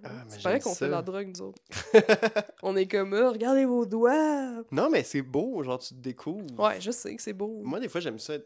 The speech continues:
Speaker 1: sais, une de mes activités préférées, préférées, en fait, avant de me coucher, genre, tu sais, tu fais la
Speaker 2: Mm.
Speaker 1: lumière dans ton lit.
Speaker 2: Ouais.
Speaker 1: Puis là, je me couche, puis, tu sais, il y a, c'est le silence, il fait noir.
Speaker 2: Mm.
Speaker 1: Puis c'est, c'est un truc que j'ai découvert pour, comme, m'aider à m'endormir. C'est que,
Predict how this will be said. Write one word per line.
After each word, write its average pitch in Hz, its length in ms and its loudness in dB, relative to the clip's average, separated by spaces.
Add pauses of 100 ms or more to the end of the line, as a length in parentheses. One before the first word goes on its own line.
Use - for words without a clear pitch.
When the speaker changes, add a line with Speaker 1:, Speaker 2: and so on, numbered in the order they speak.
(120)
Speaker 1:
sais, - 200 -14 (600)
une 160 140 -6
de 139 60 -4
mes 113 160 -4
activités 110 420 -8
préférées, 110 380 -8 (100)
préférées, 107 340 -14
en 117 80 -8
fait, 104 160 -10 (340)
avant 117 140 -10
de 143 60 -8
me 120 60 -8
coucher, - 320 -16
genre, 113 180 -12
tu - 100 -16
sais, - 80 -18
tu - 60 -20
fais - 80 -12
la 131 100 -4
Speaker 2:
Mm. 113 40 -4
Speaker 1:
lumière 110 200 -8
dans 123 100 -12
ton 104 140 -14
lit. 101 160 -16 (240)
Speaker 2:
Ouais. 220 220 -8 (500)
Speaker 1:
Puis 160 80 -8
là, - 20 -8
je 175 60 -10
me 143 80 -2
couche, 202 240 -8
puis, 123 120 -10
tu 117 100 -4 (160)
sais, 180 100 -10
il 151 60 -2
y 120 40 -2
a, 98 140 -2 (180)
c'est - 140 -16
le 107 60 -16
silence, 117 420 -6
il - 40 -18
fait 113 80 -6
noir. 104 340 -8 (180)
Speaker 2:
Mm. 220 140 -10 (540)
Speaker 1:
Puis 127 260 -12 (460)
c'est, 127 260 -14
c'est 143 120 -4
un 127 80 0
truc 185 200 -10
que 180 40 -8
j'ai 131 60 -8
découvert 117 420 -10
pour, 110 200 -10
comme, 101 380 -14
m'aider 107 260 -10
à - 20 -10
m'endormir. 101 480 -14
C'est - 180 -20
que, - 60 -20